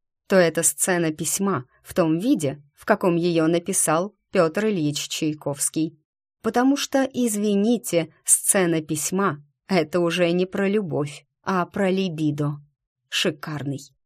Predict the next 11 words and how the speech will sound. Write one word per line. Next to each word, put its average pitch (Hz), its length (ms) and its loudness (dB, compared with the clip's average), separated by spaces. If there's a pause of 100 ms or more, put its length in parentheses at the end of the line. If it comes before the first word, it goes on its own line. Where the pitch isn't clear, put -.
(160)
широчайший 233 1000 0
пласт 170 460 -2
музыки 226 560 -2 (140)
именно 226 640 -2 (120)
про 196 360 -2 (100)
это. 139 460 -4 (500)
Выбор — 185 640 0
вопрос 170 540 0
личных 156 440 -4
пристрастий, 160 920 -4 (240)
бэкграунда, 175 880 0